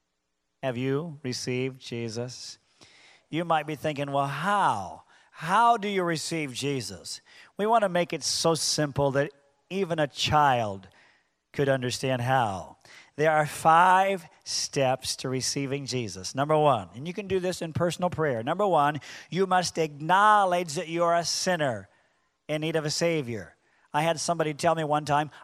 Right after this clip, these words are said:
"I don't sin." If you don't sin, you don't need a Savior. You must first acknowledge that you're a sinner in need of a Savior. That's number one.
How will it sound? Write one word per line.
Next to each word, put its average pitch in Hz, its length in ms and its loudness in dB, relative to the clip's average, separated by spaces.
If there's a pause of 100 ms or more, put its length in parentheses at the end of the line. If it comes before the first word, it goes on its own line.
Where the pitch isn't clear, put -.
"I 165 140 6
don't 202 200 2
sin." 202 480 0 (1300)
If 139 100 -8
you 156 120 0
don't 170 200 2
sin, 185 280 -2
you 190 100 -2
don't 180 160 2
need 185 160 -6
a 185 80 0
Savior. 196 500 0 (840)
You 170 100 0
must 180 320 0
first 220 400 2
acknowledge 175 640 2
that 180 100 -2
you're 175 200 2
a 175 80 2
sinner 175 420 -2
in 170 300 -6
need 202 320 -4
of 151 100 0
a 139 100 -2
Savior. 139 540 -2
That's 131 220 -2
number 143 200 -2
one. 143 380 2